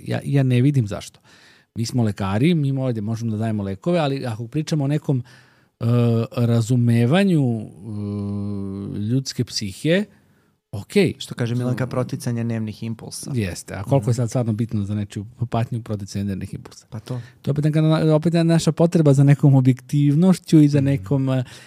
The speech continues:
Speaker 1: egzaktnošću u, u, na mestu gde mi to zapravo nemamo.
Speaker 2: Tako je, e, negde i, i kada je pi-, u pitanju lečenje obsesivno-kompulzivnog poremećaja koje se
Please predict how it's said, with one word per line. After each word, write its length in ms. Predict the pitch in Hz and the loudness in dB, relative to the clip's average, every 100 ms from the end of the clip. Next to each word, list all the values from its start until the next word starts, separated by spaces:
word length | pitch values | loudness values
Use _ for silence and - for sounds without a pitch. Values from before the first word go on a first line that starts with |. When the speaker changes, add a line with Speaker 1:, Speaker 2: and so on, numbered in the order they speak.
| - | -4
Speaker 1:
egzaktnošću 760 | 131 131 147 160 175 156 - 147 | 0 4 4 4 4 2 2 0
u, 200 | 143 139 | 0 0
u, 180 | 143 151 | -2 -2
na 100 | 143 | -2
mestu 260 | 135 139 147 | 0 -2 -2
gde 120 | 135 | 0
mi 140 | 131 127 | 0 0
to 160 | 127 | 0
zapravo 500 | 117 113 123 110 110 | 0 0 0 0 -2
nemamo. 400 | 107 104 67 - - | -4 -4 -6 -18 -10
Speaker 2:
Tako 260 | 131 123 180 | -8 -4 -2
je, 100 | - | 0
e, 240 | 135 139 139 | 0 2 2
negde 440 | 139 170 180 170 | 0 -2 -2 -2
i, 160 | 147 143 | -2 -2
i 320 | 139 143 147 - | -4 -4 -4 -6
kada 240 | 143 135 131 | -4 0 0
je 100 | 123 | -2
pi-, 320 | - - - | -6 -12 -6
u 140 | 139 | -6
pitanju 380 | 123 147 180 170 | -2 -2 0 0
lečenje 640 | 131 131 147 - 208 170 135 | 2 2 2 0 0 0 0
obsesivno-kompulzivnog 840 | 127 - - 123 135 127 117 117 | -2 -6 -6 -4 -4 -4 -4 -4
poremećaja 560 | 110 139 127 120 - 120 | -4 -2 -2 -2 -2 -4
koje 320 | - 123 123 | 0 0 0
se 320 | 120 - 131 | -2 0 0